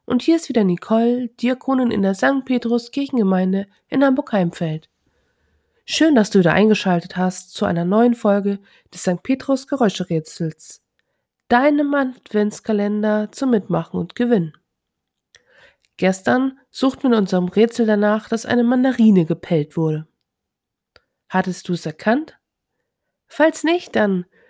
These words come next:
höre noch mal in die Folge von gestern hinein. Für alle anderen gibt es jetzt den Tipp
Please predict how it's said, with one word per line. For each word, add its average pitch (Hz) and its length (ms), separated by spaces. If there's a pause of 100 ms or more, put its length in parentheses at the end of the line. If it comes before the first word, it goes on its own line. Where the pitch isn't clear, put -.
(100)
höre 311 260
noch 262 140
mal 226 140
in 214 60
die 202 80
Folge 247 400
von 202 160
gestern 220 340
hinein. 165 400 (920)
Für 214 220
alle 180 160
anderen 294 500 (380)
gibt 226 240
es - 140
jetzt 277 280
den 180 140
Tipp 311 340